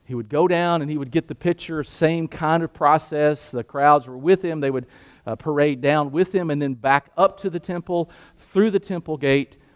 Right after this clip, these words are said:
There would be three blasts of the, uh, shofar horn, wah, wah, wah, <laughs> you know, these long blasts, and it was a,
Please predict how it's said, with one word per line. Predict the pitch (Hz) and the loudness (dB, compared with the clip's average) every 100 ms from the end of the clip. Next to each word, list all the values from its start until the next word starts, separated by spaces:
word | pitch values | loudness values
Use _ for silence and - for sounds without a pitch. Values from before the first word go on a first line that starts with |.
| _ _ _ - | _ _ _ -8
There | 160 | -4
would | 160 | 0
be | 170 | -2
three | - 202 233 | -4 0 2
blasts | 180 160 160 175 175 - - - - - | 2 4 4 4 -2 -10 -14 -14 -14 -8
of | - 143 123 | 2 2 2
the, | 139 135 131 - _ - - | -2 -2 -4 -10 _ -20 -8
uh, | 120 | -6
shofar | 120 - 180 190 - 170 165 156 | -6 2 4 4 0 2 2 0
horn, | 180 175 170 165 160 156 - _ | -4 0 2 2 0 -4 -10 _
wah, | - 147 165 165 | 0 2 4 2
wah, | 151 160 160 160 | 0 -4 -4 -4
wah, | 151 160 156 139 | -6 -6 -6 -6
<laughs> | 165 | -6
you | - | 4
know, | 165 147 311 269 | 4 4 0 -8
these | 160 170 151 | 4 4 4
long | 156 185 190 190 180 151 | -4 0 0 0 -2 -4
blasts, | 156 156 151 151 - 147 | 2 4 2 -2 -6 -2
and | 143 | 0
it | 165 | 0
was | 156 | 2
a, | 139 | 4